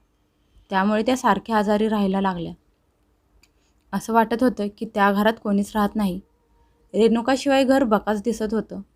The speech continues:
एक दिवस महेश दारूच्या नशेत एकटाच बसला होता. जेव्हा त्याने रेणुकाचा जुना फोटो बघितला, तसं त्याच्या डोळ्यातून आपोआप पाणी यायला लागलं.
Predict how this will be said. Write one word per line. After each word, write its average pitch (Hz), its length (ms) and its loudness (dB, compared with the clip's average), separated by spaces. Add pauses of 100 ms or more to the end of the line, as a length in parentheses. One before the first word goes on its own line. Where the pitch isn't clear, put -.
(960)
एक 208 240 2
दिवस 220 300 2
महेश 226 300 0
दारूच्या 202 420 2
नशेत 226 300 0
एकटाच 196 320 -6
बसला 208 280 -4
होता. 196 280 -6 (880)
जेव्हा 208 480 2
त्याने 208 220 0
रेणुकाचा 208 460 0
जुना 202 280 0
फोटो 220 280 -4
बघितला, 240 460 0 (680)
तसं 240 200 0
त्याच्या 269 300 2
डोळ्यातून 247 380 4
आपोआप 220 320 0
पाणी 202 280 -4
यायला 196 220 -2
लागलं. 185 320 -4